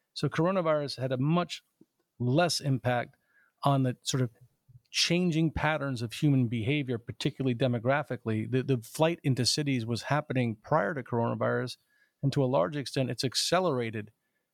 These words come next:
with coronavirus, which is almost the opposite of what's happened here in the States.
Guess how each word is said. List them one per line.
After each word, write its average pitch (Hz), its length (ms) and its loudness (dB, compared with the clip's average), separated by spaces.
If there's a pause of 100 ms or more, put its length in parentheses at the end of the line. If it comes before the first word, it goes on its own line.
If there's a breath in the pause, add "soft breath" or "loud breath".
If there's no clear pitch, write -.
(140)
with 139 180 2
coronavirus, 117 560 0
which - 180 -6
is 123 120 0
almost 135 360 0
the 123 140 2
opposite 127 540 0
of 107 80 -2
what's 117 180 -4
happened 113 360 -2
here 120 300 -4 (400)
in 143 120 4
the 123 60 2
States. - 360 -2